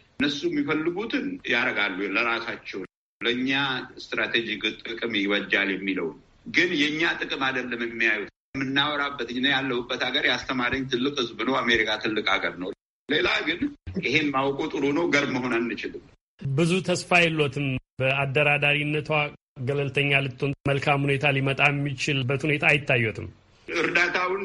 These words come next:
Speaker 1: በተለይ ግንባታው ላይ ቢያተኩሩ በጦርነት የተጎዱት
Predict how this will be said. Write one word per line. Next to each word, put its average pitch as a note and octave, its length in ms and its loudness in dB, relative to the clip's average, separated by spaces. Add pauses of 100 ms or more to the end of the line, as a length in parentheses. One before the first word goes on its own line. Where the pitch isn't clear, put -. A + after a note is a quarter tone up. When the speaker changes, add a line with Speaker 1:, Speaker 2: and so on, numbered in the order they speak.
(120)
Speaker 1:
በተለይ D#3+ 400 -2 (200)
ግንባታው D3+ 560 2
ላይ C#3 180 2 (120)
ቢያተኩሩ D#3 640 0 (460)
በጦርነት C#3+ 560 -2
የተጎዱት C#3 680 -2